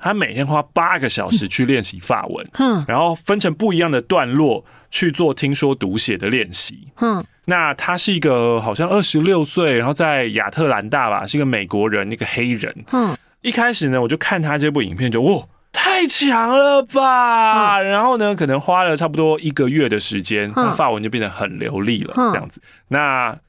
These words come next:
Speaker 1: 这支影片公布了之后呢，他要开始公布他之前的，因为他的练习方法是他会一直拍他讲这个语言，
Speaker 2: 嗯。
Speaker 1: 所以你会看到他的第一天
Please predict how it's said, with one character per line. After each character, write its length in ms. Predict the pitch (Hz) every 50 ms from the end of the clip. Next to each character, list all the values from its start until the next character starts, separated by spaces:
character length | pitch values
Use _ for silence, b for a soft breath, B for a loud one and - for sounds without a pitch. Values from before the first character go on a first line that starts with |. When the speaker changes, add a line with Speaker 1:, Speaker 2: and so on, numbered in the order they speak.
| -
Speaker 1:
这 120 | - 214 214
支 140 | 202 233 208
影 100 | 147 131
片 220 | - 185 175 160
公 160 | 156 165 175
布 140 | 165 190 170
了 60 | 135
之 140 | - 135 143
后 140 | 151 151 139
呢， 260 | 127 120 120 120 120 - _ _
他 120 | - 160 160
要 40 |
开 140 | 156 175 165
始 100 | 131 110
公 220 | - - 135 135 143
布 80 | 147
他 180 | 135 135 131 131
之 240 | - - - 147 156
前 300 | 143 - - 117 92 92
的， 100 | 95 92 87 _ _
因 80 | - 196
为 60 | 208
他 140 | - 202 202
的 340 | 190 170 147 135 117 - - _ _ -
练 180 | 202 220 202 156
习 200 | - - 117 120
方 240 | - 147 139 147 151
法 220 | - 131 - -
是 240 | - - 143 127 110
他 200 | - - 151 156
会 160 | 156 175 151
一 40 | 143
直 100 | 131 143
拍 320 | 139 - - - 127 127 131
他 380 | 131 131 120 117 117 117 117 - _ _ -
讲 320 | - - 131 117 98 92 - - - - -
这 100 | - 135
个 120 | 123 113
语 180 | - - - -
言， 180 | - - - -
Speaker 2:
嗯。 240 | - 277 254 214 - - _
Speaker 1:
所 140 | - - 170
以 100 | 165 139
你 60 | 120
会 140 | 139 180 175
看 120 | - 180
到 100 | 175 170
他 120 | 165 165 170
的 160 | 160 147 131
第 300 | - - 180 170 165 175
一 40 | 170
天 320 | - - 156 147 147 147